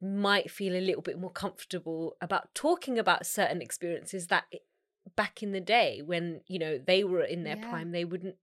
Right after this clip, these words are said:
Speaker 1: normally talk about and they wouldn't
Speaker 2: Mm.
Speaker 1: normally, which is exactly what you're trying to do here. Um,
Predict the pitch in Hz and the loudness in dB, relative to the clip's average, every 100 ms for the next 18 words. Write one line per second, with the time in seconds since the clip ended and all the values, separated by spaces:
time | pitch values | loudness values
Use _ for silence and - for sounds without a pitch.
0 | _ 180 185 185 185 190 - 233 254 180 | _ -8 -2 -2 0 -2 0 0 0 4
1 | 165 165 175 175 175 170 180 175 170 - | 2 2 -4 -2 -2 0 0 0 -6 -8
2 | - 294 - 339 349 - - - 233 - | 0 2 4 4 6 6 4 0 -2 0
3 | 170 - 185 175 180 185 180 170 - 180 | -2 -2 -6 -4 -4 -2 -2 -4 -10 -14
4 | _ - - - - 185 180 180 | _ -20 -20 -10 2 4 4 0